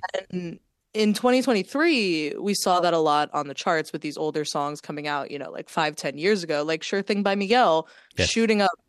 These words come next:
Speaker 1: the charts, you know? And granted, that had a sped up remix, but also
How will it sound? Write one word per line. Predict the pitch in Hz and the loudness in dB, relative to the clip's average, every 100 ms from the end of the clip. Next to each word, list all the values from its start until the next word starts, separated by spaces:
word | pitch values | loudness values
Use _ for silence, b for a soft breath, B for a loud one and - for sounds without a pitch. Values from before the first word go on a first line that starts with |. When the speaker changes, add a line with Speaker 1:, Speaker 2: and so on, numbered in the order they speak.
| _ | _
Speaker 1:
the | 202 180 | -6 -4
charts, | - 165 - - - - | -2 -2 -2 -4 -4 -4
you | 185 175 | -2 0
know? | 165 170 170 | 2 2 2
And | 180 | 2
granted, | 226 240 247 240 | 2 2 2 2
that | 190 180 | 2 2
had | 190 170 | 0 0
a | |
sped | - 160 | 0 -2
up | 156 | 0
remix, | 180 190 147 139 - | -2 -2 -4 -6 -10
but | - - | -6 2
also | 226 226 - 151 - | 2 4 2 0 -2